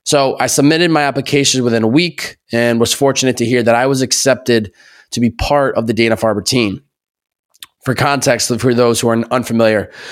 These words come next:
Dana-Farber is a massive cancer ins-, institute out of Boston. I think they're top three in the world. I, I could be wrong. I should have researched that before recording this podcast. And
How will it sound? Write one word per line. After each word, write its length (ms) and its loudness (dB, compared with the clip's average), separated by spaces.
Dana-Farber 460 0
is 240 2
a 80 4
massive 460 0
cancer 340 -2
ins-, 260 -2
institute 360 0
out 120 4
of 80 -2
Boston. 600 0
I 40 -12
think 120 2
they're 100 0
top 340 -6
three 160 -2
in 60 2
the 80 0
world. 400 2
I, 100 0
I 100 -4
could 200 0
be 180 4
wrong. 380 0
I 60 -2
should 160 0
have 80 -2
researched 340 -2
that 160 0
before 240 -2
recording 300 -2
this 100 -6
podcast. 600 -2
And 440 -2